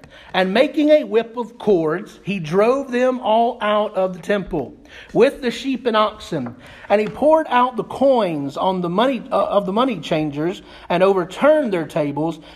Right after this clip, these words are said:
And he told those who sold pigeons to take these things away. Do not make my Father's house a house of trade.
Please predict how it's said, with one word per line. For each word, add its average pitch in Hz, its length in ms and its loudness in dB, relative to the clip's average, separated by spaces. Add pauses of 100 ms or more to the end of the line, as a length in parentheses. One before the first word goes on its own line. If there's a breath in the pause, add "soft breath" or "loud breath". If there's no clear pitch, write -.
And 185 80 2
he 185 80 0
told 294 360 4
those 208 260 -2
who 196 120 -8
sold 160 320 -2
pigeons 175 500 -4 (180 loud breath)
to - 100 -6
take 247 320 -2
these 233 240 -6
things 254 520 -6
away. 214 680 0 (500 loud breath)
Do 240 240 4
not 277 280 2
make 208 260 -2
my 202 200 2
Father's 214 440 0
house 160 340 0
a 143 120 -8
house 180 540 0 (220 loud breath)
of 180 380 0 (160 loud breath)
trade. 185 320 2